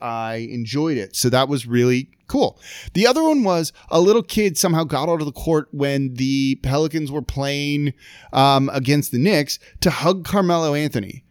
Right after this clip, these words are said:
The worst thing we've really had here in New Orleans is a little kid running on the court to give Melo a hug. That's not too bad. It's not bad at all, actually. It's not even not too bad. It's kind, it's damn adorable and cute.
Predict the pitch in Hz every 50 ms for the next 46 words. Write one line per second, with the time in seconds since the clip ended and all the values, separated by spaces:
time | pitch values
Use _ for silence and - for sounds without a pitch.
0 | _ _ _ _ _ _ _ 135 170 214 208 185 175 175 190 240 262 285 254 -
1 | - - - - _ _ _ _ _ _ 190 190 202 190 190 196 185 156 143 147
2 | 147 156 175 180 202 220 208 175 151 160 160 151 147 135 143 147 143 139 139 139
3 | 139 120 113 104 98 95 95 98 95 - - - 151 135 123 135 127 120 120 131
4 | 135 147 175 196 220 202 - - - 131 113 104 101 98 - - 113 113 123 156
5 | 175 196 208 190 180 175 180 170 160 135 - - 117 107 101 - _ - - 120
6 | 120 117 131 147 156 139 127 120 117 120 120 123 120 117 113 113 110 - 110 110
7 | 98 - - - 101 92 80 87 - - _ _ _ _ _ _ _ _ _ _
8 | _ - 202 233 - - 262 285 294 294 226 - - - - 240 220 147 147 139
9 | 110 92 85 82 78 - _ _ _ _ _ _ _ _ _ _ - 214 208 135
10 | 107 123 123 117 110 135 135 110 85 92 95 95 92 - 104 101 - 131 127 120
11 | 107 110 107 113 113 107 - - 113 107 113 107 104 98 95 - - - 135 131
12 | 127 131 117 - 110 120 165 175 180 180 165 123 139 147 156 170 165 151 165 147
13 | 135 127 - - - 175 147 - -